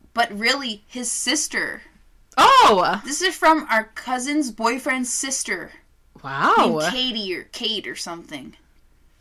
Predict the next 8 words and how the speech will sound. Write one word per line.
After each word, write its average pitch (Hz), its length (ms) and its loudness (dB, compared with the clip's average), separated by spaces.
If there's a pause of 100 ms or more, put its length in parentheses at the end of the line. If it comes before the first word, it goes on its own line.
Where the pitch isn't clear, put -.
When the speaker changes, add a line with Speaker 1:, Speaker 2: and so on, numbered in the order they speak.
(120)
Speaker 1:
Sorry, 208 340 -4
gal. 160 320 -2 (380)
Speaker 2:
<laughs> - 0 -
Speaker 1:
But 277 840 4 (100)
thank 427 320 2
you. 254 220 2
Like, 202 400 -4
so, - 200 -4